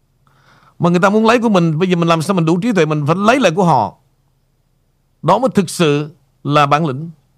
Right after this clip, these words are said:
Còn lấy tiền của cha mẹ ra để thỏa mãn, à, cái thú vui đó, thỏa mãn cái nhu cầu, những kích thích về thần kinh của cơ thể, cái đó rất là hèn hạ.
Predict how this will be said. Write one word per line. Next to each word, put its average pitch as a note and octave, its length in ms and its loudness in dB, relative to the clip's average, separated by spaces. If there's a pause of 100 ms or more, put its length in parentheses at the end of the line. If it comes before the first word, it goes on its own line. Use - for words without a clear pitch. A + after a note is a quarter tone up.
(1400)
Còn F3 120 2
lấy A#3+ 100 4
tiền F#3+ 200 0
của G#3 120 -2
cha A#3 140 2
mẹ D#3+ 220 2
ra G3 440 0 (380)
để E3 140 0 (100)
thỏa F3+ 200 4
mãn, A3 540 0 (800)
à, D#3+ 260 -4
cái F#3+ 100 -6
thú B3 140 0
vui A#3+ 320 2
đó, C4 120 -2 (1120)
thỏa E3+ 100 2
mãn G#3 180 0
cái B3 60 -2
nhu A#3+ 200 2
cầu, E3 520 2 (240)
những G3 160 -2
kích - 240 0
thích E4 160 2
về G3+ 120 -4
thần D#3+ 200 0
kinh F#3 160 0
của F#3+ 80 -4
cơ F#3+ 160 -2
thể, C3+ 220 -2 (800)
cái - 80 -10
đó C4 100 4
rất D4+ 140 0
là C4+ 120 2
hèn F#3 180 2
hạ. B2+ 280 0